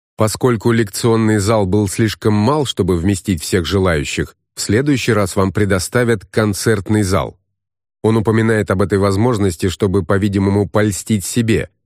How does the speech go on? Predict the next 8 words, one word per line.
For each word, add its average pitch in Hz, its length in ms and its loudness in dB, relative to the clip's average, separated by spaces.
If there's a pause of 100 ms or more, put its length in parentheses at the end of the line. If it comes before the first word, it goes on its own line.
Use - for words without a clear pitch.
(120)
а 110 140 0
это 147 220 0
самое 139 440 0
мощное 127 560 0
по 98 100 -2
воздействию 110 720 0
разновидность 92 760 0
лести. 87 500 -2